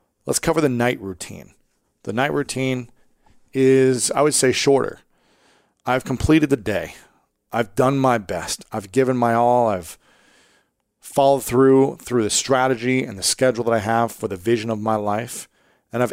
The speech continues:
executed, right? I've showed up passionately, powerfully. Maybe I had a bad day. Maybe I had a good day. But I've given my best.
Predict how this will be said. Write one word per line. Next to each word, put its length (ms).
executed, 720
right? 280
I've 160
showed 340
up 240
passionately, 800
powerfully. 800
Maybe 340
I 120
had 200
a 60
bad 320
day. 260
Maybe 340
I 60
had 140
a 60
good 240
day. 300
But 120
I've 240
given 280
my 220
best. 560